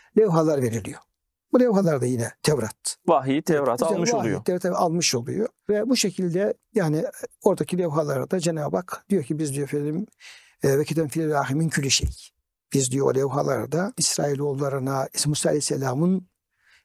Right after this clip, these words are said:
Speaker 1: e, tebliğde bulunduğu, davet ettiği insanlara yetecek her şeyi yazdık. Yani orada işte Allah'ın birliği, Allah'a, sadece Allah'a kulluk, sonra efendim,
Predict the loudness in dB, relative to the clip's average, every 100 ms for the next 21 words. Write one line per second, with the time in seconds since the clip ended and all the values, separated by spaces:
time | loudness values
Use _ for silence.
0 | -2 0 2 0 0 0 0 0 0 -2
1 | -4 -2 0 0 -2 -6 _ -4 0 0
2 | 0 -2 0 0 -2 -4 -2 -2 -2 -4
3 | -4 -4 -2 0 -2 -2 -2 -4 -6 -12
4 | -18 -20 _ _ _ _ _ _ _ _
5 | 2 2 2 -4 -4 -10 -14 _ -20 -4
6 | -2 0 -2 -2 -4 -4 -6 -6 -6 -8
7 | -4 0 0 -2 -4 -6 -4 -2 -2 -2
8 | -4 -4 -4 -4 -2 -2 -6 -14 _ -20
9 | -20 -20 -20 -20 -10 2 2 2 -4 -8
10 | -8 -6 -6